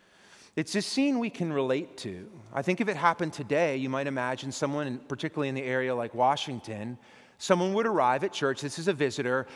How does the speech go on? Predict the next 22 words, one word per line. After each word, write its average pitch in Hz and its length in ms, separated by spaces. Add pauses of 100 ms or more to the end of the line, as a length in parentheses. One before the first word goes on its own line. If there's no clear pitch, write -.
(220)
and 160 220
we 208 120
would 247 140
know 202 220
immediately 180 500
that 131 180
they 156 140
were 143 300
important. 175 920 (360)
I 123 60
think 151 100
that's 175 180
the 175 80
category 135 680
we 117 60
might 117 220
use 113 200
in 107 100
Washington. 98 680 (300)
There's 185 240
somebody 233 640
important. 139 760